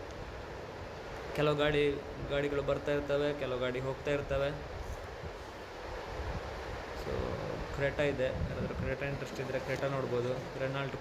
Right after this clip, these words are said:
Kwid ಇದೆ, ಎರಡು ಮೂರು ಇದೆ, Etios ಇದೆ, ಎಲ್ಲ ಬೋರ್ಡು. So, EcoSport ಒಂದಿದೆ,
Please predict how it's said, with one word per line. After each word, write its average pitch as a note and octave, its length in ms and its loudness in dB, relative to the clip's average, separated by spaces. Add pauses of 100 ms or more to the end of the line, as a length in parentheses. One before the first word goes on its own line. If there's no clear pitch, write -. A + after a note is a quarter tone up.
Kwid C#3 260 2
ಇದೆ, C3 220 4 (440)
ಎರಡು B2+ 280 0
ಮೂರು C#3+ 140 4
ಇದೆ, B2 380 2
Etios C#3+ 320 4
ಇದೆ, A#2+ 120 2
ಎಲ್ಲ B2 180 2
ಬೋರ್ಡು. B2 380 4 (2000)
So, C2 100 0 (1040)
EcoSport D3+ 540 2
ಒಂದಿದೆ, B2 560 -2